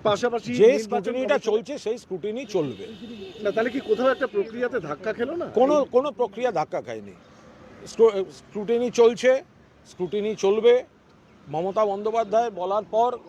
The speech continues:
Speaker 2: গোটা দলটা সারা বাংলায়, সব জেলায়, সব মহল্লায়, সব বুথে স্ক্রুটিনি চলছে,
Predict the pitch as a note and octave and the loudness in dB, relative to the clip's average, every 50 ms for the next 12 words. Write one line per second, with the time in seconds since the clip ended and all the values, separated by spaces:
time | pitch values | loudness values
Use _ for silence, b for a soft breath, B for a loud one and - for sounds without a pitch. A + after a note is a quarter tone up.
0 | - - C3 C#3+ F3+ F3 - A#3 A#3 A#3 A3 - - _ - - - C3 D#3+ E3 | -20 -14 -8 -8 -6 -2 0 2 2 2 0 -4 -10 _ -20 -20 -10 -2 2 2
1 | F#3+ A3+ B3 - C4 B3+ B3+ B3+ - - - - - - - - - - - - | 4 4 4 4 4 4 4 4 0 -10 -20 -20 -20 -20 -20 -20 -20 -20 -20 -20
2 | - - - D#3 F3 G3 G#3+ G3+ F3 E3 F3+ G3+ G#3+ A3 A3 A3+ A#3 A#3+ A3+ - | -20 -10 -4 -2 0 0 0 0 -2 -4 -4 0 4 4 4 4 4 0 -2 -10
3 | - - F3+ G3 F#3 D3+ C3+ - F3+ G3 A3 A#3 A#3 A#3+ A#3+ A#3 - - - - | -8 -6 -4 -4 -4 -8 -6 -2 4 6 6 8 8 6 4 0 -8 -16 -20 -20
4 | - G3+ - - - - - - F#3 G3 G#3 G#3 F#3 F3+ F3+ F#3 A3+ A#3+ A3+ A3+ | -20 -20 -20 -20 -18 -16 -6 0 2 2 2 0 0 -2 0 0 0 2 2 4
5 | A#3 A#3 A#3+ A3 - - G#3+ A3+ G3+ C#3+ B2 F3 A#3+ A#3+ - A#3 A#3+ B3 B3+ - | 4 4 2 0 -4 -2 -4 -4 -4 -4 -8 -10 -10 2 4 4 4 4 2 0
6 | - - - - - - - - - - - - - - - - G#3 F#3 A3+ A3+ | -8 -18 -20 -20 -20 -20 -20 -20 -20 -20 -20 -20 -18 -16 -6 -6 -6 -2 -2 -2
7 | A3 A3+ G#3+ - G#3+ A3+ B3+ - - C4+ D4 | -2 -2 2 4 6 6 6 4 -2 -6 -6